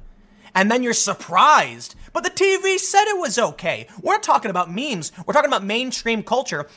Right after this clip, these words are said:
and how you have lost your mind. Family Guy is and has been very popular and one of the top rated shows on Fox. And The Simpsons?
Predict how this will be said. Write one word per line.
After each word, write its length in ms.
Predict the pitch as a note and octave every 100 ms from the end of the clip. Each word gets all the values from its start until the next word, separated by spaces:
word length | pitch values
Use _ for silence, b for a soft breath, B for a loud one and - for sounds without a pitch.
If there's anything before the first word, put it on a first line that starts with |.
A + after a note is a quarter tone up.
| B
and 100 | C4+
how 120 | A#3+ G3
you 600 | D3 B3+ F#4+ F#4 D#3+ A2+ -
have 180 | A3+ F#3
lost 380 | G3 G3 - F#3+
your 100 | F3
mind. 460 | D3+ C3+ G#2+ - b
Family 380 | - A#3 C#4 C4+
Guy 260 | A#3 A#3+ A3+
is 380 | G#3+ G#3+ G#3 - B
and 140 | E3 E3
has 180 | F#3 D#3+
been 380 | D#3+ D3 D3 -
very 320 | A#2+ D3 E3
popular 600 | G#3+ D#3+ C3 C#3 B2+ A#2+ B -
and 120 | F3
one 100 | F3+
of 60 | E3
the 40 |
top 200 | D3+ D3
rated 180 | C#3 C3+
shows 240 | C3+ B2
on 140 | A#2+ A#2+
Fox. 460 | B2+ G#2 - - B B _
And 160 | D3 G#2+
The 60 |
Simpsons? 640 | - E3+ A3+ D#4 E4 F4